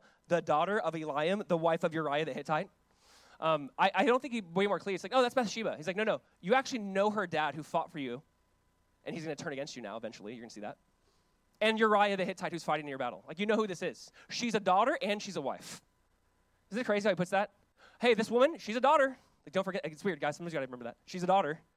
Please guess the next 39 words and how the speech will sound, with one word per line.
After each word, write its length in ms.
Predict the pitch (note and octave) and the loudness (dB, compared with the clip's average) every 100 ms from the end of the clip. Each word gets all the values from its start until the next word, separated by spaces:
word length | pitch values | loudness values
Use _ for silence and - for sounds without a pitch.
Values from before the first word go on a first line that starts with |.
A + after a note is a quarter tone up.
| _ _ _ _ _ _ _ _ - | _ _ _ _ _ _ _ _ -2
and 340 | G#3+ F#3+ F3+ | 2 2 -2
she's 140 | F3+ | -4
a 60 | D#3+ | -2
wife. 400 | D#3 B2 - - _ _ _ _ _ _ - | -2 -2 -8 -20 _ _ _ _ _ _ -4
And, 60 | |
like, 100 | F3+ | 0
that's 160 | F#3 G3+ | 0 0
what 60 | |
he's 80 | A3 | 0
bringing 160 | G3+ G#3+ | 0 0
up. 160 | F3 _ _ _ _ _ _ _ _ - | -2 _ _ _ _ _ _ _ _ -8
He's 100 | - | -2
like, 80 | |
"Okay, 140 | B3+ A#3 | 0 0
cool." 260 | E4+ E4+ - _ | -2 -4 -6 _
He 80 | A3+ | -12
just, 140 | A#3 | -10
like, 80 | - | -6
totally 300 | - G#4 G4 | 0 2 2
ignores 280 | C#4+ D4+ F#3 | 4 4 4
it. 100 | - _ _ _ _ _ | -6 _ _ _ _ _
He's 80 | B3+ | -4
like, 80 | |
"Bring 140 | A3+ D#4 | 0 2
her 60 | |
to 120 | A#3 F3+ | 0 -4
me." 140 | A2+ _ _ _ _ _ _ | -6 _ _ _ _ _ _
Like, 100 | A3+ | 0
the 80 | A3+ | 2
servant's 180 | A#3 D4 | 2 2
like, 140 | C4 | 2
"Ah, 40 | D#4+ | 2
do 100 | C4+ | 4
you 20 | |
know 240 | E4 D4+ | 4 6
who 60 | D#4+ | 4
this 140 | C4+ | 2
is?" 220 | C4+ D#4 - | 0 -4 -4
And, 140 | A#3 | -6